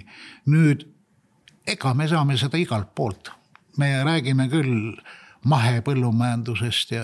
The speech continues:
ja kõigest, aga vihm sajab ikka nii mahepõldudele kui ka muudele põldudele samamoodi. Ja vihm ei pruugi olla enam puhas.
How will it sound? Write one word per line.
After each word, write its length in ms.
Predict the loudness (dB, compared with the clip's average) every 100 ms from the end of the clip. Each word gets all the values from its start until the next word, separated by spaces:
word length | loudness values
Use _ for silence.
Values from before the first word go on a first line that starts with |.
| -6
ja 160 | -6
kõigest, 640 | -4 -4 -4 -4 -6 -6 -6
aga 520 | -8 -6 -4 -4 -4
vihm 320 | -4 -4 -4 -2
sajab 380 | 0 0 -2 -6
ikka 280 | -8 -8 -8 -12 -14 -12 0 4
nii 220 | 4 6
mahepõldudele 1120 | 6 6 4 4 4 2 2 0 0 0 0 0
kui 160 | -2 0
ka 160 | 2
muudele 480 | 4 4 4 2 2
põldudele 720 | 2 4 2 2 0 0 -2
samamoodi. 920 | 2 4 4 4 4 4 2 0 -2 -6 -8 -20 -20 -20 -20 -6
Ja 460 | -2 0 0 -2 -8 -18 _ -4
vihm 360 | -4 -2 -2
ei 40 | -2
pruugi 400 | 0 0 0 0
olla 360 | 2 2 2 0
enam 260 | 0 0
puhas. 420 | 0 -2 -2 -4